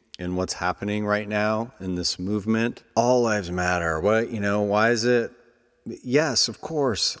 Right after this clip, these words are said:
all lives matter. But I think, and again, it's just my opinion, that those who are fearful of this movement, those that are resisting this change, are just scared and afraid.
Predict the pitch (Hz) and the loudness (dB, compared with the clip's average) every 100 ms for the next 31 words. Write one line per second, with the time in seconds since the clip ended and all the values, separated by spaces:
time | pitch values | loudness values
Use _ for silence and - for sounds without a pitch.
0 | _ 104 110 107 101 95 - 101 101 101 | _ 0 2 4 2 0 -2 0 0 0
1 | 95 80 - _ _ 85 85 104 - 85 | 0 -2 -8 _ _ 2 4 4 2 -2
2 | 76 - - - 78 78 87 80 - 80 | -2 -10 -14 -8 -6 -4 -4 -2 -2 -2
3 | - 78 73 - 78 71 67 73 _ - | -4 -4 -8 -8 -10 -8 -10 -14 _ -20
4 | - _ 82 73 85 85 82 - - 85 | -20 _ -10 -2 0 0 0 -4 -6 -4
5 | 80 - 76 71 71 - - - 90 85 | -4 -4 -4 -4 -6 -10 -12 -4 -2 -2
6 | 90 85 85 - 80 73 76 - 82 85 | -2 -4 -4 -10 -12 -8 -8 -6 -6 -6
7 | 80 82 - _ _ _ _ _ _ 90 | -6 -6 -8 _ _ _ _ _ _ -4
8 | 85 - - 87 82 78 76 78 - 85 | -2 -2 -4 -4 -2 -2 -4 -2 -2 -2
9 | 82 - 90 87 85 87 _ _ 80 - | -2 -2 -2 -4 -6 -10 _ _ -6 -6
10 | - - - 92 87 95 110 - - - | -4 -6 -4 -4 -2 -4 -4 -8 -12 -20
11 | _ - 82 80 80 - - 76 76 73 | _ -10 -6 -4 -4 -4 -2 -2 -2 -4
12 | 71 - - 80 67 - 65 60 | -10 -20 -16 -12 -12 -10 -10 -10